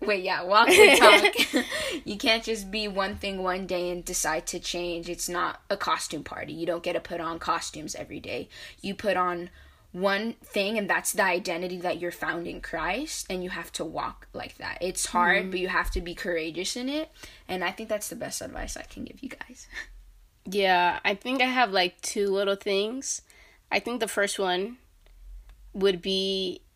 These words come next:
Speaker 2: it's okay to have fun. I think in high school, I was very, like, kind of, like, <laughs> this stiff thing going around everywhere, I would say, 'cause I was so scared of falling into temptation.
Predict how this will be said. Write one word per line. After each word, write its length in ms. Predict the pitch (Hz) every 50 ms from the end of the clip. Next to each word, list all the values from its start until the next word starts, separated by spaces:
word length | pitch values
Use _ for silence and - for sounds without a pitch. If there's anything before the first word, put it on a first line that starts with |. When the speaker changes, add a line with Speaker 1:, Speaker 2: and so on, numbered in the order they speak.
| _ _
Speaker 2:
it's 240 | - 214 - - -
okay 300 | 220 208 - - 208 196
to 100 | 185 185
have 200 | 196 202 - -
fun. 440 | - - - - - - - - - -
I 120 | - 180
think 280 | 196 - 202 202 208 202
in 100 | 190 202
high 200 | 208 214 175 180
school, 400 | 190 - - 196 185 170 - - -
I 180 | - 180 185 180
was 420 | 175 175 170 180 190 190 - - - _ - - - - _ _ -
very, 600 | 180 180 180 180 185 185 180 180 175 175 - - -
like, 260 | 180 175 170 170 - _ _ -
kind 260 | - 190 196 202 208
of, 200 | 196 190 180 180
like, 440 | 185 170 175 175 - - - - -
<laughs> 40 | -
this 640 | 202 175 165 202 185 185 - - - - - - - _ - - - _
stiff 500 | - - - - - - - 254 220 214
thing 640 | - - - - 233 208 196 196 208 233 262 285 302 294 - 359 - -
going 260 | 240 226 226 277 233
around 300 | 208 208 208 208 208 -
everywhere, 640 | - 143 202 196 196 220 220 226 233 233 240 240 220
I 80 | 226
would 140 | 226 240 226
say, 360 | - 247 240 233 240 254 - - - - - _
'cause 180 | - - 214 202
I 100 | 214 214
was 160 | 208 208 208
so 220 | - - 214 202 202
scared 500 | - - - 208 208 202 196 196 190 190
of 320 | 185 185 180 - - - - - - _ _ _ _
falling 380 | - 226 226 226 233 233 233 226
into 260 | 220 220 214 - 220
temptation. 840 | 202 - 202 202 - - 214 190 202 - - 233 233 240 247 262 269